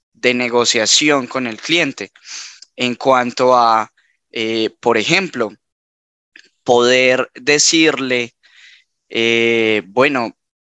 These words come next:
mm, usted está ofreciendo el seis por ciento de, de esta propiedad, ¿cierto? Como compensación. De ahí, eh, <clears throat> al final puedo negociar el yo quedarme con el,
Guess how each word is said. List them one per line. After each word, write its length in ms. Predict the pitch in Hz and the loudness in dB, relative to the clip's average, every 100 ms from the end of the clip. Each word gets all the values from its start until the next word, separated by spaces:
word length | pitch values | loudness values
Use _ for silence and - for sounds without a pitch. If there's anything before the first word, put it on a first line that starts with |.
| _ | _
mm, 380 | 104 117 117 113 - _ _ _ _ _ - | -12 -8 -8 -10 -12 _ _ _ _ _ -6
usted 380 | 113 - 127 123 | -4 2 2 2
está 220 | 127 151 | 2 2
ofreciendo 560 | 143 147 - 147 139 | 2 0 0 0 -2
el 120 | 135 120 | -2 0
seis 440 | - 139 127 - | 0 0 -2 -6
por 220 | - 120 | -6 -4
ciento 480 | - 143 127 127 127 | 0 0 -2 -2 -2
de, 340 | 117 104 101 | 0 -2 -4
de 260 | 85 110 107 | -4 -2 0
esta 260 | 101 - 104 | 0 -2 -2
propiedad, 580 | 101 - 104 156 117 - _ | -4 -4 2 2 0 -6 _
¿cierto? 540 | - 147 156 - 110 - | -4 -2 -2 -6 -10 -12
Como 260 | - 117 117 | -10 -6 -6
compensación. 960 | 117 107 - 107 104 98 - 175 101 - - - - _ | -6 -6 -6 -6 -4 -2 0 0 -2 -10 -20 -20 -20 _
De 180 | - 117 | -4 0
ahí, 520 | 117 120 131 143 165 _ _ _ _ _ _ | 2 2 2 0 -2 _ _ _ _ _ _
eh, 800 | 117 117 117 113 110 113 110 107 - _ | -6 -4 -2 -2 0 0 -2 -6 -12 _
<clears throat> 380 | - 156 - _ | -14 -14 -16 _
al 120 | 113 110 | -6 -4
final 360 | 123 120 110 - | -2 -2 -2 2
puedo 240 | 139 139 | 2 4
negociar 680 | 135 113 110 - 123 135 - _ _ _ _ _ _ | 0 -2 -2 0 2 2 -2 _ _ _ _ _ _
el 440 | 117 113 113 107 104 | -4 -2 -2 -4 -2
yo 200 | 120 - | -2 0
quedarme 540 | 127 131 123 123 123 | 2 4 2 0 -4
con 300 | - 110 107 | -6 -6 -4
el, 360 | 104 101 98 | -4 -2 -4